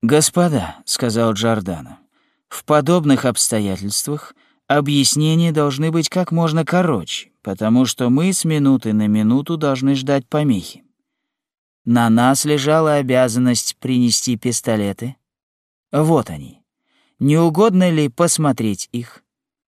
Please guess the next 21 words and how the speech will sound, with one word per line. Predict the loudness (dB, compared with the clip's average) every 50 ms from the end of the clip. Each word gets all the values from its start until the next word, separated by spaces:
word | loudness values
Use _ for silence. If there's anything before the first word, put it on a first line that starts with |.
| _ _ _ _ _
Мы | 0 2 2 2
сейчас | 2 0 0 0 2 2 2 2 2 0
только | 0 0 -2 0 -2 -4 -4
взяли | -4 -2 0 0 0 2 0 0
их | -2 -2 -4 -6 -8 -6
у | -4 -2 0
ружейного | 0 -2 -2 -2 -2 -2 0 0 0 0 0 0
мастера | 0 0 -2 -2 -4 -6 -6 -6 -4 -4 -4 -4 -6 _ _ _ _ _ _ _ _
и | -2 -2 0
готовы | 2 2 2 2 2 0 0 0 0 0 0
поручаться, | 0 0 0 0 0 0 -2 -2 -2 -2 -2 -2 -4 -6 -4 -4
что | -6 -4 -4 -4 -4
Луи | -2 -2 -2 -2 -2
Франки | -4 -4 -4 -2 -2 0 0 -2 -2 -4 -8 -10 -10 -12
даже | -4 0 0 0 2 0 0 0
не | 0 0 0
видел | 0 0 -2 -2 -2 -4 -4 -4
их». | -6 -8 -14 -20 _ _ _ _ _ _ _ _ _ _ _ _ _ _ _ _ _ _ _ _ _ _ _ _ _ _ _ _ _ _ _
«Это | 0 2 2 2 2 2 2 4
не | 4 4 4
нужно», — | 4 2 2 0 -4 -8 -12 -16 -18 -20